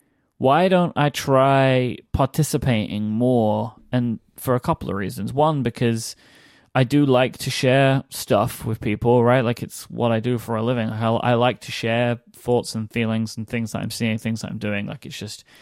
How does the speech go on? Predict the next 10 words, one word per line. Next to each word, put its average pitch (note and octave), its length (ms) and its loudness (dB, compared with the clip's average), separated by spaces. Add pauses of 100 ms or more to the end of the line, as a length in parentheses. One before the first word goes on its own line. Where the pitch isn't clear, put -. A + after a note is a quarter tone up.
(140)
it's - 100 -10
part B2+ 220 2
of - 80 -4
the B2 40 -4
world A2+ 240 2
that G#2 60 -8
we E2 100 -8
live A2 200 -2
in E3+ 200 -4 (600)
now. D3+ 400 2